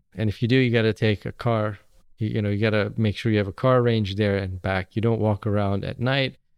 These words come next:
During the day, it's super hot, so you really aren't gonna be doing a lot of walking outside. But if you do, you don't wear jewelry, you don't wear your watch. You know, you keep your electronics out of sight. I had a guide with me for a lot of my time in Guyana, so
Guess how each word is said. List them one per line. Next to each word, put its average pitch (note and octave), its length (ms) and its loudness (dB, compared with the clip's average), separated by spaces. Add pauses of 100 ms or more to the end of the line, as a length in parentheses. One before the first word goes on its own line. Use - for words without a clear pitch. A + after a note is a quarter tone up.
During D#3 240 2
the C#3 80 -2
day, A#2 240 2
it's G#2 140 -2
super - 400 -4
hot, A#2 280 -2
so - 140 -6
you G2+ 60 -2
really A2+ 380 0
aren't A#2 260 0
gonna A2+ 100 2
be A2 80 2
doing A2 200 2
a G#2+ 60 2
lot G#2+ 120 4
of G#2 60 2
walking G#2 280 0
outside. G#2+ 280 0
But G2+ 100 -2
if - 120 -6
you A#2 80 2
do, C#3 300 0
you B2 100 2
don't A2+ 160 0
wear G2+ 180 -2
jewelry, A2 500 2
you G#2 60 2
don't G2 220 -4
wear G2 200 -4
your F#2 160 -4
watch. A2+ 520 0 (460)
You A2+ 120 2
know, G#2+ 60 2
you G2+ 60 -2
keep A2+ 220 -2
your A2 80 4
electronics G#2 560 -2
out G2+ 100 -2
of G2 80 -8
sight. A2 440 0 (380)
I B2+ 140 -2
had C#3+ 160 -2
a C3 80 2
guide A#2 300 0
with C3 180 -4
me C3+ 140 0
for - 280 -2
a G#2+ 100 -2
lot A2 340 0
of B2 100 0
my B2 160 0
time B2 300 -2
in A#2+ 120 0
Guyana, A#2+ 460 0
so G#2 380 -2